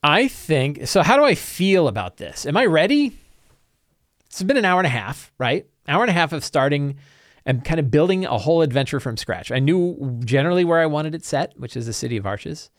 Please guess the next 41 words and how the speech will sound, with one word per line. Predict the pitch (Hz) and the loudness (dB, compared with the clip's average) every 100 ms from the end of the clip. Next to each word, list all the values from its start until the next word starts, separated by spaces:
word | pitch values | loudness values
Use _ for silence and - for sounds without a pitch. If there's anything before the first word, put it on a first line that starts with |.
| _ _ _ _ _ - | _ _ _ _ _ 0
I | 127 | 0
know | 131 135 143 139 139 135 135 139 - _ _ _ _ _ - | 2 2 2 4 2 0 -2 -6 -12 _ _ _ _ _ -6
that | 139 135 | 0 2
I | |
want | 131 135 | 0 -2
it | 123 | -6
to | 117 113 | -8 -8
be | 123 113 | -6 -4
a | |
heist, | 98 117 190 - - - _ | -2 -2 -4 -8 -14 -20 _
but | - 117 107 95 | -6 -4 -4 -2
all | 120 127 | 0 0
the | |
rest | 131 156 | 0 -2
I | 127 | -4
didn't | 131 127 | -6 -6
have. | 170 82 - - | -6 -8 -12 -14
And | - | -6
so | 139 151 | -2 0
in | 220 | 0
an | 147 | 0
hour | 123 113 | -2 -4
and | |
a | 98 | -6
half, | 104 131 - _ _ _ _ _ _ _ _ _ _ | -6 -8 -12 _ _ _ _ _ _ _ _ _ _
how | 160 180 | 0 2
do | |
I | 156 | 0
feel? | - - 87 - - | -2 -12 -14 -18 -6
Do | 139 | -2
I | 139 | 0
feel | 175 | 0
ready | 156 156 | 0 0
to | 151 | 0
go? | 139 143 175 165 - | 0 0 -2 -8 -10
Like, | 123 123 143 | -6 -4 -4
if | 131 | 0
I | 143 | 0
was | 139 120 | 0 0
running | 131 135 135 | -2 -2 -2
this | 131 - - - | -4 -6 -12 -16